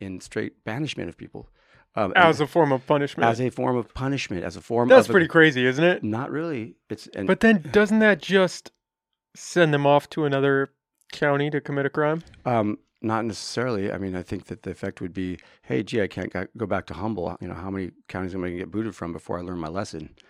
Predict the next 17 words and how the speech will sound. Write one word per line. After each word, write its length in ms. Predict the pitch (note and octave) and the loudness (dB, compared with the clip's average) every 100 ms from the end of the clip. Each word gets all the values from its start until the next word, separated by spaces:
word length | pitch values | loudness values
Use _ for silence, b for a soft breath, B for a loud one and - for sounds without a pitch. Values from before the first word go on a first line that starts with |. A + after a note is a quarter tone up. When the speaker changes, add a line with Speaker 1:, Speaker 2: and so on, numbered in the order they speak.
| b b - | b b -12
Speaker 1:
Um, 320 | E2+ D#2+ E2 _ - | -8 -8 -10 _ -8
and 320 | F2+ F#2 - | -8 -8 -10
the 100 | G2 | -8
other 180 | G#2 G#2+ | -6 -6
thing 200 | - F#2 | -8 -10
is 180 | F2 E2 | -10 -12
that 120 | F#2+ | -14
C 160 | - G2 | -12 -12
D 100 | F#2 | -12
C 180 | - | -10
is 100 | F#2+ - | -10 -6
already 380 | G2 G2 G#2+ | -6 -4 -6
giving 300 | F#2+ F#2+ F2 | -6 -10 -10
us 180 | E2+ - - b b _ | -12 -12 -20 b b _
an 100 | F2+ | -12
inordinate 480 | F#2 G#2 B2+ A#2+ G2 | -6 0 0 0 -2
amount 400 | F2+ E2+ E2 | -4 -8 -10